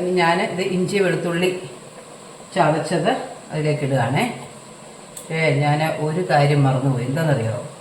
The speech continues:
ഞാൻ അരി, ഏ, തിളയ്ക്കാൻ, ഏ, ഉം, ചു-, വെള്ളം വെക്കത്തില്ലേ അരി ഇടാനായിട്ട്, അന്നേരം ഞാൻ ഒരു ശകലം ഇഞ്ചി വെളുത്തുള്ളി പേസ്റ്റ് ചതച്ചതും കൂടെ അതിനകത്തോട്ട് ഇടാറുണ്ട്. അപ്പം നമ്മുടെ ആ ചോറിന് അതിൻ്റെ ഒരു ഇത് കിട്ടും. ഞാൻ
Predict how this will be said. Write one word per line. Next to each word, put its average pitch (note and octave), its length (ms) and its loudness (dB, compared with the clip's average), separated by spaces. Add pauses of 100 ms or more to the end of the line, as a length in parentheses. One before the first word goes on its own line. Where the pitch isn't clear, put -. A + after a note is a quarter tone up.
(280)
ഞാൻ E3+ 140 4 (260)
അരി, F3 260 4 (720)
ഏ, D#3+ 40 -2 (200)
തിളയ്ക്കാൻ, E3+ 420 6 (140)
ഏ, E3 40 2 (200)
ഉം, E3 120 2 (200)
ചു-, E3 180 -2 (140)
വെള്ളം F#3+ 240 4
വെക്കത്തില്ലേ D3 420 2 (140)
അരി E3 180 4
ഇടാനായിട്ട്, C#3+ 480 6 (520)
അന്നേരം F3+ 440 4
ഞാൻ D#3 160 4
ഒരു D3+ 160 0
ശകലം D3+ 400 4
ഇഞ്ചി D3 240 4
വെളുത്തുള്ളി D3 400 2
പേസ്റ്റ് C#3+ 360 2 (1000)
ചതച്ചതും D3+ 520 2
കൂടെ D3+ 140 4
അതിനകത്തോട്ട് C#3 460 6
ഇടാറുണ്ട്. C3+ 460 6 (160)
അപ്പം F#3 220 -2
നമ്മുടെ F3 260 4
ആ - 20 6 (140)
ചോറിന് F3+ 600 6 (300)
അതിൻ്റെ D3 320 4
ഒരു C#3 120 6
ഇത് C3+ 160 2
കിട്ടും. - 220 -6 (140)
ഞാൻ C#3+ 120 0